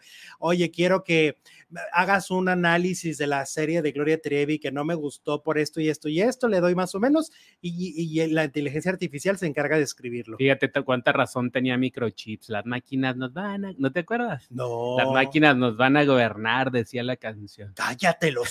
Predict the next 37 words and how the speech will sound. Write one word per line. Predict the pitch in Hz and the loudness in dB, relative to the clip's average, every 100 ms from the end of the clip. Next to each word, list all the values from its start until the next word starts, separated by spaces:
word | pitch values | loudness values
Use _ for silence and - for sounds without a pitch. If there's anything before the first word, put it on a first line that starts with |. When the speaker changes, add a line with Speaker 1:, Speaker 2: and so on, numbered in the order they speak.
| - | 2
Speaker 1:
ojos! | 143 143 151 - 175 160 147 135 123 113 - - | 2 2 0 6 8 8 6 4 0 -4 -14 -16
Speaker 2:
<laughs> | |
Y | 101 | -4
ya | 120 | -2
en | 123 | 0
los | 135 127 | 0 -2
noventas, | 120 110 113 120 110 113 107 | -4 -2 -2 -4 -4 -4 -4
"México | 127 151 175 170 | -4 -4 -4 -2
no | 156 160 | -2 0
sabe | 180 185 | 2 0
hacer | - 190 | 0 -4
bioseries". | 190 220 208 - 220 226 147 | 0 0 0 0 2 2 2
Ay, | 107 107 | 0 -2
¿cómo | - 156 175 | -4 -2 -2
no? | 165 151 170 | 0 0 0
Mi, | 196 208 208 190 | -2 -4 -4 -4
mi, | 170 160 139 | -2 0 -2
¿quién | 160 170 | -4 -10
fue? | - 208 277 _ _ _ - | -8 -10 -10 _ _ _ -2
Mi | 139 | 2
Abdel, | 147 127 139 151 196 226 202 | 4 4 6 6 6 2 -2
Speaker 1:
<laughs> | - - - - | -4 -6 -8 -2
Speaker 2:
la | 147 | 2
de | 156 156 | 4 4
Juan | 165 | 2
Gabriel, | 156 147 151 165 | 2 2 2 0
¿qué | 156 | -2
tal? | 180 185 175 | 0 4 6
Estuvo | 143 - 165 | 4 0 0
buenísima. | 170 147 156 185 180 180 156 - | 2 2 0 -2 -4 -4 -6 -12
Speaker 1:
Sí, | - 113 127 135 139 151 170 180 | -20 -10 -6 -2 0 0 0 2
pero | 160 139 | 2 2
hay | 143 | 0
unas | 147 147 143 | 0 -2 -4
que | 131 120 | -8 -8
sí, | 117 127 139 | -8 -6 -4
dices, | 135 131 123 | -6 -6 -10